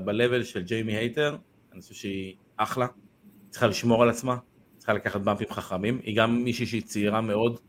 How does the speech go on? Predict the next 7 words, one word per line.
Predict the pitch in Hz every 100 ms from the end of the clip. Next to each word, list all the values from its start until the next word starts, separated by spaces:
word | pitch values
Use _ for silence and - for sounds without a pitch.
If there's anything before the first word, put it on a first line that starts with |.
| _ _ -
וצעירה | - 117 117
מאוד | 120 123 117
לביזנס, | 101 101 90 120 156 - - _ _ - -
וכבר | 90 101 131 123
אחרי, | 120 113 123 123 123 117
אה, |
אה, | 107 104 87 101